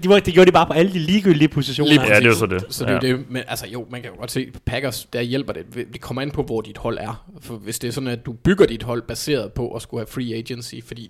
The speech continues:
Speaker 2: dit hold er dårligt, så kommer du ikke til at nå ret langt, øjensynligt.
Speaker 3: Mm.
Speaker 2: Hvis du har et kompetent hold, hvor du så, øh, krydrer med nogle store signings eller nogle gode signings, så kan det godt, ligesom
Speaker 3: Ja.
Speaker 2: Packers, så kan det godt være godt.
Speaker 3: Ja.
Speaker 1: Helt enig.
Speaker 3: Godt.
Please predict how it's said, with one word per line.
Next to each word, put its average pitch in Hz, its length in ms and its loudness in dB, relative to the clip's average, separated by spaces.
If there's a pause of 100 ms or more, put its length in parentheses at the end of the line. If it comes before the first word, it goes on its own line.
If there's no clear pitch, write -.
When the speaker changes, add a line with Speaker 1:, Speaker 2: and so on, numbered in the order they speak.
Speaker 2:
dit 113 120 -18
hold 117 160 -8
er 87 60 -12
dårligt, 120 400 -6 (520)
så - 140 -12
kommer 117 240 -8
du 85 80 -12
ikke 104 120 -16 (280)
til 127 100 -4
at 107 60 -8
nå 95 200 -12
ret - 120 -14
langt, 78 220 -18
øjensynligt. 104 420 -12
Speaker 3:
Mm. - 40 -20
Speaker 2:
Hvis 127 140 -10
du 123 100 -10 (140)
har 139 180 0
et 117 160 -8
kompetent 123 480 -10
hold, 120 140 -8
hvor 113 120 -6
du 113 100 -10
så, 110 320 -8
øh, 110 200 -8
krydrer 170 560 2
med 127 120 -10
nogle 117 180 -10
store 127 280 -6
signings 123 520 -8
eller 104 160 -12
nogle 98 140 -20
gode 139 200 -6
signings, 107 540 -12 (280)
så 123 280 -2 (440)
kan 123 120 -8
det - 80 -16
godt, 107 140 -14 (160)
ligesom 143 220 -2
Speaker 3:
Ja. 117 80 -2
Speaker 2:
Packers, - 320 -8
så - 100 -14
kan 117 80 -12
det - 60 -18
godt - 160 -12
være - 100 -14
godt. - 200 -18 (200)
Speaker 3:
Ja. 147 80 -2 (480)
Speaker 1:
Helt 147 220 -8
enig. 113 180 -10 (160)
Speaker 3:
Godt. 131 180 0